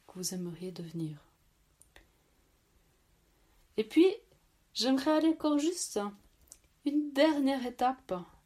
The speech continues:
à peine plus loin, et vous faire une proposition.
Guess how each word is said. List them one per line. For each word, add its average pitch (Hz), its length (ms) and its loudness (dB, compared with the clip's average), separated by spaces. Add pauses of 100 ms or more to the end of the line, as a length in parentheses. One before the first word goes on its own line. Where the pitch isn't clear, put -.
à 226 100 -2
peine 262 300 2
plus 220 240 -2
loin, 190 260 -4 (1160)
et 208 40 -6
vous 254 120 0
faire 320 260 0
une 254 140 -2
proposition. 196 680 -4